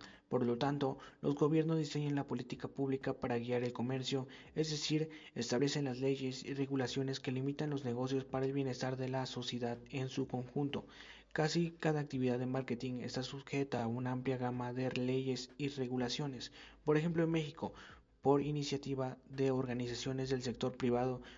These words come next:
Consejo Coordinador Empresarial, Consejo Nacional Agropecuario, Confederación de Cámaras Industriales, Cámara Nacional de la Industria de Transformación y con México se creó el Código de Autorregulación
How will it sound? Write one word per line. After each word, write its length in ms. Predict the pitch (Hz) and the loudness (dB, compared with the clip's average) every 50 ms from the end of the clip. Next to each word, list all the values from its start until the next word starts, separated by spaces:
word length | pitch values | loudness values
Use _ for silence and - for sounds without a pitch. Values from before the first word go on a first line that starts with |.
| - - | -18 -8
Consejo 480 | - 135 123 123 143 139 - 147 139 | -4 -4 -2 0 -2 0 0 -2 -4
Coordinador 580 | - - 131 127 120 120 117 113 110 117 120 123 | 0 -2 -2 0 2 2 2 2 2 2 2 2
Empresarial, 720 | 127 120 120 131 127 123 135 123 123 123 123 123 123 123 - - - - - - _ | 0 -2 -2 -2 -2 0 0 0 0 0 0 0 -2 -4 -8 -14 -18 -20 -20 -20 _
Consejo 420 | - 123 113 110 139 131 135 135 | -2 0 0 2 2 2 0 2
Nacional 400 | 131 127 127 131 131 127 127 127 127 | 0 0 0 0 0 0 0 0 -2
Agropecuario, 920 | 123 - 131 131 127 - - 139 143 - - 143 147 147 147 143 147 147 - - - - - - _ - | -2 0 0 0 0 0 0 -2 -2 0 0 2 2 2 2 0 -2 -4 -6 -12 -16 -20 -20 -20 _ -6
Confederación 680 | - 123 - 135 131 131 127 123 123 - - 143 143 | -6 -4 -2 0 0 2 2 2 0 0 0 0 0
de 100 | 139 139 | 0 0
Cámaras 480 | 139 143 139 143 139 139 135 139 - - - | -2 0 2 2 2 2 0 -2 -6 -6 -2
Industriales, 840 | 160 160 156 160 151 143 - - 143 139 139 139 139 143 139 - - - - _ _ - | -2 0 0 0 -2 -2 0 0 2 2 4 2 2 0 -2 -4 -14 -18 -20 _ _ -6
Cámara 280 | - 139 139 139 135 | -2 0 2 2 2
Nacional 440 | 135 135 131 - - 135 131 135 135 | 2 0 -2 -2 -2 -2 -2 -2 -2
de 80 | 131 127 | -2 -2
la 80 | 131 | -2
Industria 400 | 131 135 139 135 135 - 143 135 | -2 0 0 -2 -2 0 0 2
de 180 | 135 135 135 135 | 2 4 2 2
Transformación 880 | - 143 143 143 - - 143 147 147 147 143 - 160 151 151 156 160 - - - - - - _ - | 2 2 0 2 0 0 0 0 0 0 0 0 0 0 0 -2 -4 -8 -12 -18 -20 -20 -20 _ -4
y 300 | - 165 170 170 - - - - | -2 -2 -2 -2 -4 -10 -14 -2
con 240 | - 143 143 143 143 | 2 2 4 4 4
México 560 | 143 143 143 143 143 - - 139 139 147 - - - - | 2 0 0 -2 -6 -6 -2 -2 -2 -2 -4 -12 -20 -14
se 180 | - - 143 135 | -4 -2 -2 0
creó 300 | 135 131 135 135 139 135 | 2 2 4 4 4 2
el 180 | 120 117 117 | 0 -2 -4
Código 560 | - - 135 135 135 135 131 135 131 131 - - - | 0 2 4 4 4 2 -2 -2 -4 -4 -4 -4 -4
de 100 | 127 127 | -4 -4
Autorregulación 1040 | 127 127 127 123 120 123 123 117 117 113 117 113 - - 131 127 123 123 127 135 | -4 -4 -2 -2 0 0 0 0 -2 -2 -4 -4 -4 -4 -2 -2 -2 -4 -6 -10